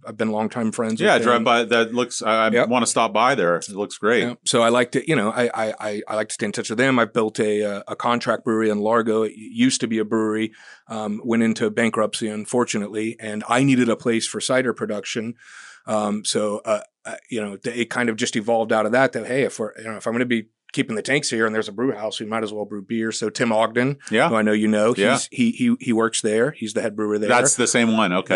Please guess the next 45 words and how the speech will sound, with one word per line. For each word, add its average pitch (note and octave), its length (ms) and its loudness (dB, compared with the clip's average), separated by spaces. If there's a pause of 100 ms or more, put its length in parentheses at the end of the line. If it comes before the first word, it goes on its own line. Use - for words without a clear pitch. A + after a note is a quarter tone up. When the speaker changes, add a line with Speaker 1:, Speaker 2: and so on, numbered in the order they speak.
Speaker 1:
Uh, G#2+ 100 0
yep. A#2 320 2
Speaker 2:
Yeah. G#2 220 4
Speaker 1:
And, A2 160 0
yep. - 260 0
That's, A2+ 340 2
uh, A2 180 4
Commerce B2 360 0
Brewing, G#2+ 340 0
Speaker 2:
Yeah. G2 120 4
Speaker 1:
which, F2 260 0
you B2 60 2
know, A2+ 100 4
our C3+ 160 6
whole C#3+ 160 2
goal. B2 220 2
So C#3+ 160 0
I E3+ 80 4
learned, C#3 420 4
you C3+ 80 0
know, A2+ 120 2
when A#2 140 2
I C3 120 4
was C3+ 160 2
contracting A#2 680 0
for, A2 260 0
we C3 140 0
couldn't D3 220 0
keep A#2+ 160 0
up A2+ 100 2
with A2 100 0
High A#2+ 120 0
Life G#2+ 200 0
production. G#2+ 440 -4
We A2+ 100 4
were A2 80 2
contracting A2 580 -6
in G#2 60 -6
a G#2 60 -10
place A2 180 -6
called G#2+ 240 -6
Brew A2 200 0
Hub A2 160 -4
in G2+ 120 -10
Lakeland. G#2+ 460 -8